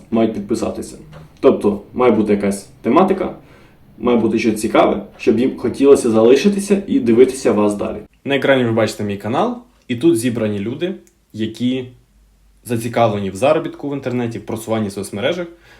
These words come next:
Власне, про це я і знімаю. Ви чітко вже маєте одразу орієнтуватися, що якщо вибрали тематику, про неї ви і слідуєте. Так, можуть бути підрозділи, наприклад, у мене ось списки відтворення,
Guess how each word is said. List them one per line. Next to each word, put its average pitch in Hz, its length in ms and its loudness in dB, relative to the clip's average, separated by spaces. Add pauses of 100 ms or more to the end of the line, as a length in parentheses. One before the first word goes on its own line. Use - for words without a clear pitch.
(100)
Власне, 117 320 -2
про 117 140 -4
це 113 180 -4
я 110 120 -2
і 110 60 -2
знімаю. 101 340 -10 (1000)
Ви 120 320 -4 (260)
чітко - 340 -12
вже 98 140 -10
маєте 95 320 -8
одразу 98 320 -6
орієнтуватися, 107 680 -8
що 101 300 -12 (440)
якщо 104 240 -10
вибрали 120 400 -6
тематику, 127 480 -8 (480)
про 110 140 -6
неї 110 240 -4
ви 110 140 -4
і 113 60 0
слідуєте. - 460 -14 (340)
Так, 110 240 -2
можуть 135 260 -4
бути 131 220 -6
підрозділи, 101 520 -4
наприклад, 98 440 -8
у 98 40 -10
мене 92 200 -10
ось 92 80 -16
списки - 320 -14
відтворення, 190 460 -6